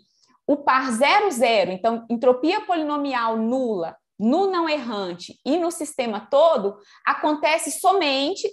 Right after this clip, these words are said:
se, somente no caso das aplicações equicontínuas, das aplicações que são Lyapunov estáveis. O par linear zero acontece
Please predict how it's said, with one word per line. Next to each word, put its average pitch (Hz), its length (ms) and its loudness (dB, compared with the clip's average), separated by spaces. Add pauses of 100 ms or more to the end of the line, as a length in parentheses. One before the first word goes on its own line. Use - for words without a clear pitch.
se, 381 320 2 (520)
somente 285 460 0
no 349 80 0
caso 294 500 -2 (340)
das 262 260 4
aplicações 330 640 0
equicontínuas, 349 760 -4
das 196 120 -6
aplicações 247 520 -4
que - 60 -20
são 277 220 -2
Lyapunov 302 500 -2
estáveis. 220 600 -6 (1160)
O 403 240 2
par 220 380 0 (180)
linear 247 680 2
zero 254 600 0 (160)
acontece 302 920 -2